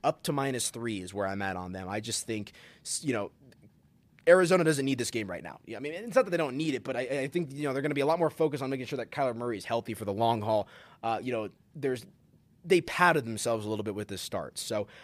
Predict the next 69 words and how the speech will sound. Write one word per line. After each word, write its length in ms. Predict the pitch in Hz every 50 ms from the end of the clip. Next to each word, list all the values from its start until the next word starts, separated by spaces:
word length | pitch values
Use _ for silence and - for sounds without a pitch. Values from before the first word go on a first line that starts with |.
| - - - -
uh, 140 | 127 131 127
I 140 | - 139 147
just 220 | 139 165 165 -
like 100 | 185 175
San 180 | - - 180 165
Francisco 360 | 151 156 139 165 156 - 170
this 180 | 156 160 - -
week 160 | 147 151 160
as 100 | 139 117
well. 140 | 127 156 151
I 100 | 120 113
don't 200 | 113 135 139 139
really 180 | 143 147 139
bet 220 | 131 110 131 143 123
on 80 | 135
the 80 | 120 110
forty-niners, 640 | - 135 123 123 120 117 120 127 131 117 107 104 107
but 160 | 113 107 95
this 220 | 113 120 110 - 117
week 240 | 127 131 135 - - -
I 140 | 104 107 107
do 260 | 101 - 113 113 120
like 180 | 117 117 117 113
them 100 | 123 113
against 220 | 107 113 113 -
the 60 | 113
spread 240 | - - 113 120 -
up 160 | - 120 -
to 80 | - 117
minus 300 | 113 117 117 117 107 -
three. 220 | - 127 139 101
So, 280 | - - - - - - - - - - -
uh, 160 | 135 139 143
those 260 | 143 156 175 202 208 208
are 60 | 214
my 140 | 208 202 180
three 240 | - 165 185 208
games 260 | 190 175 185 196 185 160
that 80 | 170
I 60 | 170
wanted 220 | 165 170 175 170 156
to 60 | 160
go 140 | 143 165 156
over 240 | 160 160 165 160 160
besides 420 | 135 139 - - 147 151 147 127
the 80 | - 143
Broncos 380 | 135 147 143 147 139 151 131
and 80 | 139 135
the 60 | 123
Cowboys 400 | - 139 131 139 139 139 135 117
game. 180 | - 139 135 123
Again, 240 | 113 143 139 117 - - - _
Falcons 360 | - 156 160 160 190 175 -
plus 240 | - - 165 151 -
six, 280 | - - 160 156 - -
Browns 380 | - 156 143 139 151 151 135
plus 240 | - - 165 143 -
two 140 | - - 151
and 80 | 147
a 40 | 135
half, 220 | 127 139 139 131 -
and 100 | 123 -
San 140 | - 143
Francisco 380 | 135 - - - 127 - - 120
minus 320 | 117 117 120 131 127 120
two 160 | - - 123 113
and 80 | 113
a 20 | 110
half. 220 | 113 113 110 -